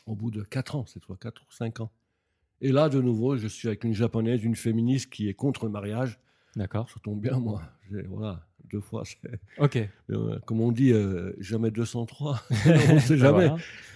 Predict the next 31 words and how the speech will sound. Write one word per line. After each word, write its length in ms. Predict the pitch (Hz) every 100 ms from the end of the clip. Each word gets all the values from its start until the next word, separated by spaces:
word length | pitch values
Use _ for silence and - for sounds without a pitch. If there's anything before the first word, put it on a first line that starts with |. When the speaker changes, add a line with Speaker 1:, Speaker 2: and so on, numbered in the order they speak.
| 123
Speaker 1:
Mais 140 | 147
elle 280 | 165 165 147
est, 200 | 143 139
ouais, 260 | 170 170 -
on, 100 | 123
ça 160 | 123 139
fait 200 | 139 135 110 101 -
plus 160 | 131
de 60 | 120
dix 280 | 110 160 208
ans 160 | 180
que, 80 | -
que 160 | - 101
je 60 |
suis 100 | 110
avec 220 | 101 104
elle. 160 | 113 95 _ _ _ _ -
Speaker 2:
Ok. 160 | 127 95 87 - 120
Speaker 1:
Ouais. 160 | 113
Speaker 2:
Donc 100 | 107
la, 100 | 143
la 120 | 143 131
toute 160 | 220
première, 380 | - 170 160 147
quand 120 | 127
tu 120 | -
l'as 80 | 117
rencontrée, 420 | 113 110 120 147
t'avais 220 | - 113 110
quel 140 | 113
âge ? 220 | 107 104